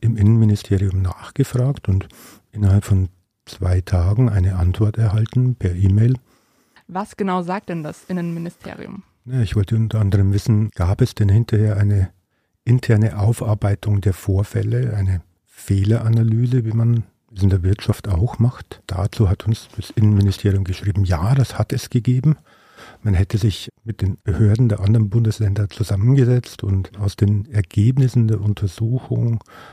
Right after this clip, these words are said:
Speaker 1: ein neues Handlungskonzept entwickelt für Vermisstensuche. Das wird auch im Alltag angewendet, schreibt uns das Innenministerium.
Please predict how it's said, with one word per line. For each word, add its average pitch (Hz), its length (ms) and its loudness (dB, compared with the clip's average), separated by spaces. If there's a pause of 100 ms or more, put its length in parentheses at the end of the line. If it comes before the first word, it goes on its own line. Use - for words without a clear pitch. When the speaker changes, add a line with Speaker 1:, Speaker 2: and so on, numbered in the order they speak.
(180)
Speaker 1:
ein 104 280 2
neues 110 560 2
Handlungskonzept 98 1300 -4 (380)
entwickelt 101 460 0
für 104 160 0
Vermisstensuche. 95 800 -2 (160)
Das - 180 -6
wird 117 140 2
auch 107 180 -2
im 107 100 -2
Alltag 104 520 0
angewendet, 117 840 0 (140)
schreibt 127 460 -6
uns 135 400 -4
das - 280 -4
Innenministerium. 139 1120 2